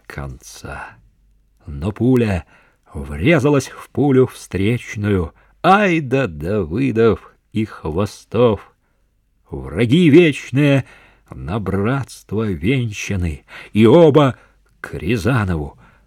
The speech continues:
на Дальний Восток. Чин Игрек. Засечены в подпольных играх.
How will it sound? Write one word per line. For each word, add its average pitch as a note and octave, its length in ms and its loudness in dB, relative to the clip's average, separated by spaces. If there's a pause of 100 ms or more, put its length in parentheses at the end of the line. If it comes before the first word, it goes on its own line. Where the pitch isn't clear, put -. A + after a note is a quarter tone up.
(220)
на C#2 320 0
Дальний B2+ 640 2 (220)
Восток. F2 960 -4 (640)
Чин G#3+ 400 2 (160)
Игрек. D#2 760 -6 (1300)
Засечены B2+ 1040 0
в - 160 -14
подпольных F3+ 1000 0
играх. A2+ 840 -6